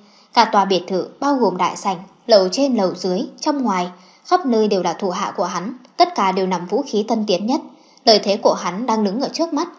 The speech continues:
điều này làm cho tâm tình của hắn vô cùng tốt. Lần này hắn hạ quyết tâm đánh cuộc, hôm nay nhất định Lương Úy Lâm phải chết, sẽ không có chỗ chôn. "Lời nói gì cũng đã nói hết rồi, tao làm theo yêu cầu của mày, tao muốn thấy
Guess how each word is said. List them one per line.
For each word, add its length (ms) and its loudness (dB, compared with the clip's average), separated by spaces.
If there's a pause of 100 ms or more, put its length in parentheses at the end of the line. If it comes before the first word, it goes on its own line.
(280)
điều 140 6
này 240 -2
làm 200 0
cho 100 -2
tâm 200 -4
tình 220 -4
của 100 -6
hắn 320 -8
vô 240 0
cùng 220 -2
tốt. 160 -2 (560)
Lần 200 6
này 200 -4
hắn 220 -6
hạ 200 -4
quyết 200 -2
tâm 180 -2
đánh 220 -4
cuộc, 160 4 (380)
hôm 200 6
nay 160 0
nhất 200 -2
định 240 0 (240)
Lương 220 8
Úy 140 0
Lâm 220 0
phải 200 -2
chết, 200 -2 (180)
sẽ 160 -2
không 200 0
có 180 -2
chỗ 200 -2
chôn. 260 0 (1400)
"Lời 200 10
nói 180 6
gì 420 0
cũng 140 0
đã 100 6
nói 160 6
hết 140 4
rồi, 240 -2 (560)
tao 120 10
làm 180 6
theo 120 4
yêu 140 6
cầu 200 4
của 120 -2
mày, 260 -6 (340)
tao 120 10
muốn 200 6
thấy 180 2